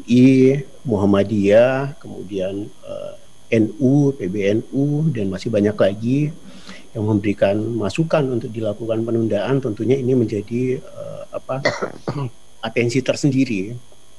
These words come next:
eh, bagi Partai Demokrat sendiri ya ketika pemerintah sudah memutuskan sesuai dengan mekanisme pengambilan keputusannya antara pemerintah, D P R, dan, eh,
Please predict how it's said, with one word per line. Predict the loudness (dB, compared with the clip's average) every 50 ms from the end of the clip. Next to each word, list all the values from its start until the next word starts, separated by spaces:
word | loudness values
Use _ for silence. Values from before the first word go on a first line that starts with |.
| -20 -20 -20 -20 -20 -20 -16 -8
eh, | -6 -4 -4 -4 -2
bagi | -2 -2 0 2 2 2 0 -2 -6 -12 -18 -20 -20 -20 -20 -20 -20 -18 -18 -18 -18 -6 -4
Partai | -2 -2 0 2 2 2
Demokrat | 4 2 2 0 0 0 -2 -4 -2 -2
sendiri | -2 -2 2 4 4 4
ya | 4 4
ketika | 0 -4 -8 -8 -10 -4 -2 -2
pemerintah | -2 -2 -4 -2 -2 -2 0 0 -2
sudah | -2 -2 -4 -2 0 0 0 0
memutuskan | -2 -2 -2 0 0 0 0 0 -2 -2 0 0 0 2 2 2 0 0 -2 -4 -8 -14 -18 -20 -20 -20 -20 -20 -20 -20 -20 -18 -10 -10
sesuai | -8 0 0 2 4
dengan | 4 2 2 2
mekanisme | 0 0 0 0 0 -2 0 2 0 0
pengambilan | 2 0 0 0 2 2 2 2 2 0
keputusannya | -4 -6 -6 -4 -6 -4 -2 -2 -2 0 0 0
antara | 2 2 2 2 0 -2 -2 -4 -4 -4 -6 -8 -8
pemerintah, | -8 -8 -4 -4 -4 -4 0 0 0 0
D | 0 -2 -2 -2
P | -2 -2 -2
R, | 0 0 -2 -2
dan, | -2 -2 -2 -2 -2 -4 -6 -8 -10 -12 -14 -6 -4
eh, | -4 -2 -2 -4 -4 -4 -4